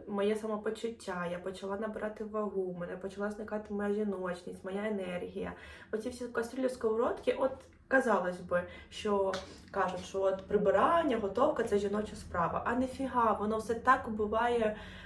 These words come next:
е, жіночу енергію, оця вся, м, <laughs> робота. Кастрюлі, сковорідки просто напроч. Ти перестаєш почувати себе жінкою насправді.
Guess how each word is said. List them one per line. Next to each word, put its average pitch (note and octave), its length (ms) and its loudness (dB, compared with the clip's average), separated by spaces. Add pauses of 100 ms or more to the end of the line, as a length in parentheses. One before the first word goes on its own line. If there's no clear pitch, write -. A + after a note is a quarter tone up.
(140)
е, G3+ 280 2
жіночу A3+ 520 2
енергію, B3 540 4
оця G#3 260 2
вся, G3+ 500 -2 (2000)
м, A#3 60 4 (260)
<laughs> C4 120 -8
робота. A3+ 580 6 (1120)
Кастрюлі, A#3+ 500 6
сковорідки G#3+ 600 2
просто A#3+ 380 4
напроч. G#3+ 680 4
Ти - 180 -10
перестаєш G#3+ 480 2
почувати G#3 480 -2
себе G3 280 -2
жінкою F3+ 580 -4
насправді. - 640 -10